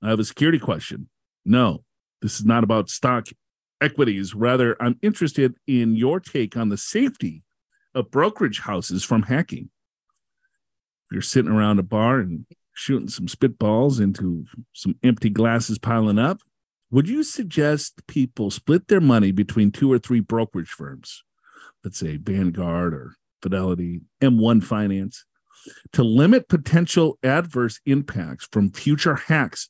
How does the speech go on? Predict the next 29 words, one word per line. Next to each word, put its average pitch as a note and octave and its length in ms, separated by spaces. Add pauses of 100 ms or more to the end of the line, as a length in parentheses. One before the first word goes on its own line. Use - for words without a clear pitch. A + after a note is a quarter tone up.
of F#2 100
your G2+ 160
account? - 420 (1400)
I B2 100
can't C3+ 260
believe A#2+ 280
that G#2 200
some A#2 240
firms A#2+ 460 (520)
haven't A2+ 220
already B2 300
experienced B2 840
a G#2+ 60
noteworthy A#2 640
breach A2+ 600 (880)
that A#2 140
would A2+ 180
give D3+ 240
all C#3+ 120
the A#2 140
financial C#3+ 480
channels D3 480
something A#2+ 280
to G#2+ 80
talk D#3 280
about F#2+ 260
for F#2 120
a F2 60
while. D#2+ 360